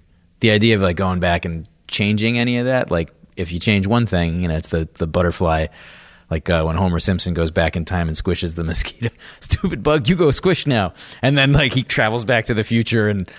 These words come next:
you know, everything is completely messed up, or everybody's, everybody's, you know, bug vampires or something like that. I think, I kinda think of it that way. Like, it's better, I keep my, keep my eyes forward. And, and I think, you know, I guess I've, I've had a,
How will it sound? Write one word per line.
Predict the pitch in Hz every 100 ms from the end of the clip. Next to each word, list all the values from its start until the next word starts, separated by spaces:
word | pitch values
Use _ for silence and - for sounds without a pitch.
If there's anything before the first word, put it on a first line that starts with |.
| - -
you | 135
know, | 101
everything | 92 107 110 98
is | 104
completely | - 123 - 95 113 107 107
messed | 107 101 - 110
up, | 95 -
or | 85
everybody's, | 92 90 90 90 90 -
everybody's, | 110 98 92 90 87 - _ _ -
you | 101
know, | 85
bug | 82 92 87
vampires | 90 87 90 85 80 82
or | 85
something | 87 87
like | 87 85
that. | 82
I | 101
think, | 117 131 - - - -
I | 123
kinda | 190 151
think | 127 135
of |
it | 117
that | 107 107 131
way. | 131
Like, | 101 90
it's | 92
better, | - 110 107 101 95 - _ _ _ _ _ _ -
I | 113
keep | 113 120
my, | 101 95 87 -
keep | -
my | 98 92
eyes | 85
forward. | - 95 104 98 - -
And, | 95 90 85 85 - -
and | 98 90 85 -
I | 117
think, | 135 117
you |
know, | 113
I | 92 98
guess | 95 95 80 -
I've, | 87 80 -
I've | 87
had | 92 78
a, | - _ _ _ _ _ _ - -